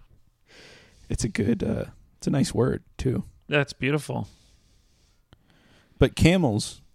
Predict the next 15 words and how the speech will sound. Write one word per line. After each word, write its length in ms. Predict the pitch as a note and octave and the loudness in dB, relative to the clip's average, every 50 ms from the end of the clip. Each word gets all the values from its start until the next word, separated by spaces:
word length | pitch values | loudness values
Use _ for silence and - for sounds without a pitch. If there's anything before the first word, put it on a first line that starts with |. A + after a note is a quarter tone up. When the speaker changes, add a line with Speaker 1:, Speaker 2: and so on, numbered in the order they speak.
| _ - | _ -4
Speaker 1:
uh, 340 | A2 G2+ F#2 F2 E2+ D#2+ E2+ | -4 -2 -2 -2 -6 -6 -8
I 140 | - - - - | -10 -14 -12 -6
mean, 140 | - B2+ B2 | -2 0 0
it's 140 | A#2+ - - | 0 2 0
not 140 | D3+ C3 F#2+ | 0 0 0
deserty 500 | G#2+ A2 A#2 A2+ - A2+ G2+ F2+ F#2 F2+ | 0 0 0 2 2 0 0 0 -2 -4
here. 360 | - - F#2+ F2 F#2 G#2 - - _ _ _ _ _ _ _ _ _ _ _ _ _ _ _ - | -4 -4 -4 -4 -4 -6 -8 -10 _ _ _ _ _ _ _ _ _ _ _ _ _ _ _ -4
It's 320 | - C3+ C3+ D3 B2 A#2 A2 | -4 -4 -2 -4 -4 -6 -6
Speaker 2:
Mm-mm. 40 | - - _ _ _ - - _ _ _ _ _ _ - | -8 -12 _ _ _ -20 -20 _ _ _ _ _ _ -8
Speaker 1:
drier, 580 | - - F#2+ G#2 A2+ G2 F2+ E2+ F2 - - - _ _ | -4 0 2 2 2 2 0 -2 -4 -6 -8 -12 _ _
but 140 | - F#2 G2 | -4 -2 -2
it's 160 | G2 - - | -2 -2 -2
not 200 | - G2+ G2 F#2 - - | -2 -2 -2 -4 -4 -6
a 60 | G2+ | -6
desert. 420 | E2+ - F#2 G#2 - - F2+ F2 | -2 -2 -2 -2 -2 -2 -4 -6